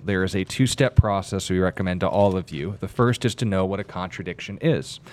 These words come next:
A contradiction is a violation of the second formal law of logic, the law of non-contradiction. A does not equal non-A. Two things in the same way and in the same sense can't both be true and at the same time cancel each other out.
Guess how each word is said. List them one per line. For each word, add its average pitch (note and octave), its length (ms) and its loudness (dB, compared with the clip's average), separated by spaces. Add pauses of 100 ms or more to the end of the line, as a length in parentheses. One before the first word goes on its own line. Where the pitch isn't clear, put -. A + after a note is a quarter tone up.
(220)
A F#2+ 80 -4
contradiction B2+ 720 0
is G2+ 120 -4
a F#2 60 -2
violation G2 640 0
of E2 80 -10
the D2+ 80 -8
second - 420 -2
formal G#2+ 460 4
law G#2 220 2
of A2 120 -6
logic, E2 540 -4
the F#2+ 100 -4
law F2+ 320 -2
of F2+ 220 -8
non-contradiction. G2 1200 0 (340)
A A2 240 6
does A2 180 -8
not G2+ 220 -2
equal G2 260 -4
non-A. G2 640 -2
Two B2 220 4
things A2+ 420 0
in - 160 -14
the D#2 60 -10
same A2+ 360 0
way F#2 280 0 (220)
and A2+ 160 2
in D#3 80 4
the D#3 80 2
same D#3 260 2
sense A2+ 480 -2 (300)
can't G#2+ 260 0
both A2 260 2
be A#2+ 120 0
true F#2 400 -2
and F#2 100 -6
at F#2+ 100 -4
the - 60 -8
same C3+ 320 2
time F#2+ 420 -2
cancel F#2+ 400 -4
each - 140 -10
other E2+ 240 -2
out. - 200 0